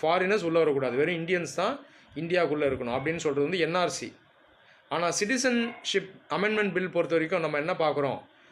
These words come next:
அப்படின்னு பார்த்தீங்கன்னா, அதுல முஸ்லிம்ஸ் பாகுபாடு இருக்கு. முஸ்லிம்ஸ் அனுமதிக்க மாட்டோம்.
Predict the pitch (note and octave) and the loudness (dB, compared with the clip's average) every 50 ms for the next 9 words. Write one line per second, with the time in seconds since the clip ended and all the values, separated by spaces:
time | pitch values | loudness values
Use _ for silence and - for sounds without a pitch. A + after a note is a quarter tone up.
0 | - _ - C#3+ D#3 F3+ F3 E3 D#3 C#3+ C#3 C3+ C#3 D3+ F#3+ A3 G#3+ G3 F#3 E3+ | -16 _ -4 -2 -2 -2 -2 0 -2 -2 0 0 0 0 0 2 2 2 2 2
1 | D#3+ D3 D3 C#3+ - - - - - - - - _ _ - F3 A3 A3+ - - | 2 4 4 4 2 2 -2 -6 -14 -20 -20 -20 _ _ -2 -2 0 0 2 0
2 | C4+ C4+ B3+ A#3+ A#3+ - - - - - - - - _ _ - _ _ - - | 2 2 2 0 0 -4 -6 -8 -12 -14 -18 -20 -20 _ _ -20 _ _ -2 2
3 | F3+ F#3 F#3+ F3+ F3 E3+ E3 D#3 D3 C#3 B2+ - - A#2+ - - - - - - | 4 4 4 4 4 4 4 4 4 2 0 -2 -8 -12 -14 -14 -20 -20 -12 -8
4 | D3+ D3 - - G3 G#3 G#3+ G3+ G3 F#3+ F#3 F#3+ F#3+ F#3 F3+ F3 F3 D#3+ D3+ C#3+ | -6 -6 -4 -2 0 0 0 2 2 2 2 2 2 2 2 0 0 0 0 0
5 | - A2 - - - | -2 -4 -6 -6 -12